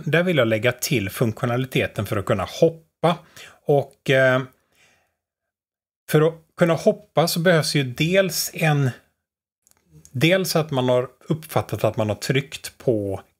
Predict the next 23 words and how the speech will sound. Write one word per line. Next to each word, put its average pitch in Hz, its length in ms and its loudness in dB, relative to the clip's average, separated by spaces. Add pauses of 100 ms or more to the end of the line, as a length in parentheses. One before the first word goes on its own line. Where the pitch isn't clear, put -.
knappen 170 540 0
hoppa, 180 480 0 (120)
exempelvis, 101 880 -4
eh, 98 120 -4
space. 247 560 -2 (340)
Och 196 140 2
dels 120 540 0
vill 120 220 -2
vi 123 120 0
då, 101 360 -2 (300)
när 104 320 0
man 135 180 2
då 117 100 0
trycker - 360 -6
på 113 120 -2
space, 98 480 -6
vill 101 200 -4
vi 110 100 -2
då 95 160 -4
ge 98 300 -4
en 98 160 -6
kraft - 540 -4
uppåt. - 600 -2